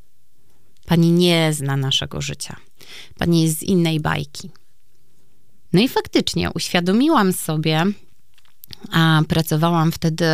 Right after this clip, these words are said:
z tak zwaną trudną młodzieżą, że no tak,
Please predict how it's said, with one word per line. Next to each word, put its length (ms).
z 340
tak 200
zwaną 460
trudną 380
młodzieżą, 680
że 300
no 140
tak, 460